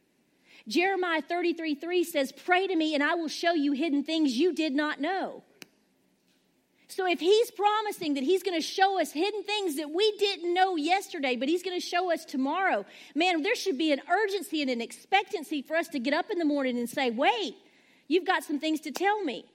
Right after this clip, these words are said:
And so that's what Samuel does. He's like, "Well, how are we gonna do this?" And God's gonna do the miraculous. He's gonna give him his daily bread. He's gonna tell him how he's gonna pull it off.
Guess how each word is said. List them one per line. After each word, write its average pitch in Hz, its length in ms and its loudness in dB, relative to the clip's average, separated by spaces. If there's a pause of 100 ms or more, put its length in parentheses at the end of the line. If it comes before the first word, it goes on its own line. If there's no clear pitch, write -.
(300)
And 277 100 -2
so 320 80 0
that's 302 260 2
what 320 120 -10
Samuel 370 360 -2
does. 240 220 -2
He's 269 160 -2
like, 285 320 -2
"Well, 294 180 0
how 349 360 2
are 392 60 -2
we 339 100 -2
gonna 294 120 -2
do 294 140 -2
this?" 247 220 -4
And 226 100 -8
God's 285 320 -2
gonna 302 160 -4
do 285 140 -4
the 254 100 -4
miraculous. 247 460 -2
He's 262 160 -6
gonna 269 160 -4
give 277 160 -4
him 277 100 -2
his 214 140 -4
daily 247 320 -2
bread. 240 260 -4
He's 220 160 -8
gonna 220 220 -8
tell 262 320 -6
him 214 100 -6
how 208 160 -6
he's 190 140 -8
gonna 196 120 -10
pull 190 280 -12
it 185 80 -10
off. 180 260 -8